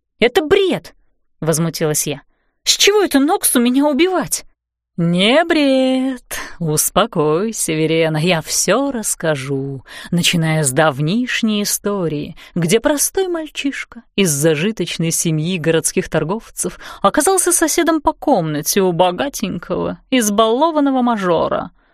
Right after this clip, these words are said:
Нокс Лоранж был дальним родственником короля, и об этом знали абсолютно все в Академии. Его боготворили и любили. Я тоже". "Любил?" удивилась я.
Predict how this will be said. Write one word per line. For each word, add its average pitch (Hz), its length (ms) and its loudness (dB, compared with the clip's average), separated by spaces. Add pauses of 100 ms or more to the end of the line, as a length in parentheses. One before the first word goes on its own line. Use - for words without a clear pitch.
(140)
Нокс 208 640 0
Лоранж 220 720 2
был 165 280 0
дальним 185 480 0
родственником 185 720 -2
короля, 180 640 2 (380)
и 170 100 2
об 170 300 4
этом 269 360 2
знали 240 460 2
абсолютно 233 840 2
все 202 400 2
в 202 60 4
Академии. 156 920 -2 (140)
Его 156 320 -2
боготворили 147 1080 -6
и 180 140 2
любили. 170 880 -2 (720)
Я 185 340 4
тоже". 156 960 0 (720)
"Любил?" 247 580 2 (540)
удивилась 143 560 -2
я. 139 180 -4